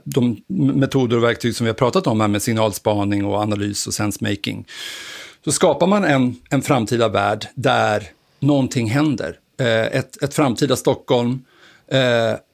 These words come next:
och elektriciteten försvinner av någon anledning som historien berättar då.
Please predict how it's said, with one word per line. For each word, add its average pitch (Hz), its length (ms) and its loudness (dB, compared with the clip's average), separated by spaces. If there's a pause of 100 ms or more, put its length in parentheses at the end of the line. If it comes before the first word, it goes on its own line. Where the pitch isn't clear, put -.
och 139 180 0
elektriciteten 131 1000 -2 (500)
försvinner 131 400 -2 (800)
av 139 100 4
någon 131 120 2
anledning 98 460 -2 (120)
som 113 380 0
historien 110 560 0
berättar 104 340 -2
då. - 160 -10